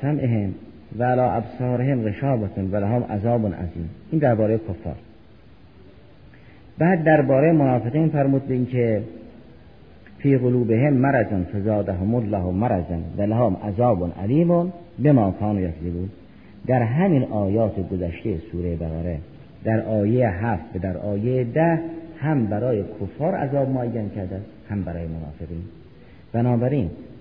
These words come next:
این هم دلیل دوم خواهد بود که اعدت للکافرین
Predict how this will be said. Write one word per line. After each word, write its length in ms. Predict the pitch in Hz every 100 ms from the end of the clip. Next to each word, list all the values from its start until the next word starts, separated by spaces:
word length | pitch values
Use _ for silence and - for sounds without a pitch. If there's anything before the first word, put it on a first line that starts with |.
| - -
این 140 | - 156
هم 260 | 131 117 95
دلیل 420 | 104 117 120 90
دوم 440 | 85 98 113 170
خواهد 420 | 151 131 117 104
بود 280 | 98 104 87 - - - -
که 120 | 113 - -
اعدت 640 | 113 113 104 92 101 101 - 95
للکافرین 840 | 107 101 - 110 104 113 123 180